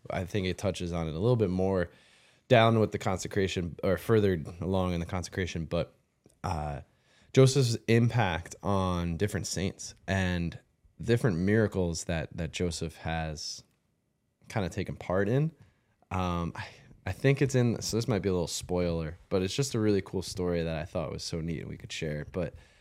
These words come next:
um, there is a staircase. I forget where. I, I'm pretty sure it's in the consecration 'cause I think this is where I, I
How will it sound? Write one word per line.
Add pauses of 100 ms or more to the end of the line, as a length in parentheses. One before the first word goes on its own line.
(180)
um, (960)
there
is
a
staircase. (580)
I
forget
where. (460)
I, (380)
I'm
pretty
sure
it's
in
the
consecration
'cause
I
think
this
is
where
I,
I